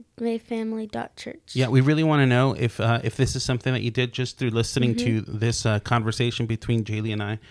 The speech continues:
Speaker 2: This is a big deal. We wanna celebrate with you.
Speaker 1: Yeah.
Speaker 2: Um, and then do you have any, uh, other, um, uh, instructions as far as what, what should someone do after they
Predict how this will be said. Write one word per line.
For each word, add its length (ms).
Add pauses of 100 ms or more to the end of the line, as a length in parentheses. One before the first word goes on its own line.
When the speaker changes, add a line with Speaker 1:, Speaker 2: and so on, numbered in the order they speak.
(220)
Speaker 2:
This 140
is 80
a 40
big 200
deal. 320
We 100
wanna 340
celebrate 460
with 200
you. 160 (580)
Speaker 1:
Yeah. 280
Speaker 2:
Um, 240 (140)
and 140
then 160
do 140
you 40
have 100
any, 180
uh, 240
other, 400 (220)
um, 380 (140)
uh, 240 (380)
instructions 680
as 100
far 140
as 80
what, 200
what 200
should 220
someone 320
do 180
after 400
they 240